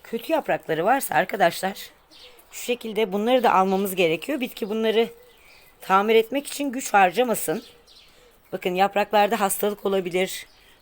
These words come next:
virüs olabilir, mantar olabilir. Bunları da bitkimizden uzaklaştırıyorum. Uzaklaştırıp can suyunu vereceğiz daha sonra. Şöyle içlerine bir göz atıyorum. Bakın.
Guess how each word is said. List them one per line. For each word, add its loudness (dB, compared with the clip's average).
virüs -2
olabilir, 2
mantar 2
olabilir. 0
Bunları 0
da 2
bitkimizden -4
uzaklaştırıyorum. -2
Uzaklaştırıp 0
can 4
suyunu -8
vereceğiz -4
daha 2
sonra. -8
Şöyle -6
içlerine -8
bir -12
göz -6
atıyorum. -6
Bakın. -12